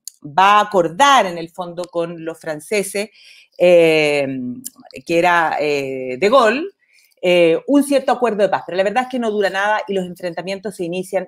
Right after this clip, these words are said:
prácticamente al tiro. O sea, solo por unos meses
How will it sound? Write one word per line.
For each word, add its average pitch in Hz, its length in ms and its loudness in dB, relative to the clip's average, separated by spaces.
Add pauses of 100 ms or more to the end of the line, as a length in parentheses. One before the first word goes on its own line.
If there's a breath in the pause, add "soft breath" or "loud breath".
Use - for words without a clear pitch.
(140)
prácticamente 175 720 -2
al 131 140 -6
tiro. 120 220 -8
O - 20 -16
sea, - 320 -4
solo 208 340 2
por 180 140 0
unos 175 200 -4
meses 214 500 -2